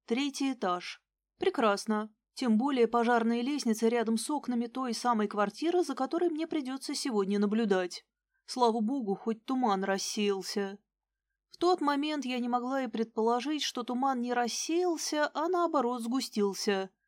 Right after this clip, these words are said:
только совсем в другом смысле. В тот вечер меня заботила хорошая видимость, и в этом смысле мне, надо сказать, повезло.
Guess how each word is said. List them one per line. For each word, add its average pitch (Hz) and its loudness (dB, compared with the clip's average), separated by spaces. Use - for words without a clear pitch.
только 359 0
совсем 277 -4
в 233 -4
другом 214 4
смысле. 196 -2
В - -16
тот 330 2
вечер 330 6
меня 269 0
заботила 254 2
хорошая 220 2
видимость, 185 -2
и 214 4
в 196 8
этом 190 2
смысле 427 2
мне, 277 2
надо 285 0
сказать, 254 -2
повезло. 202 -2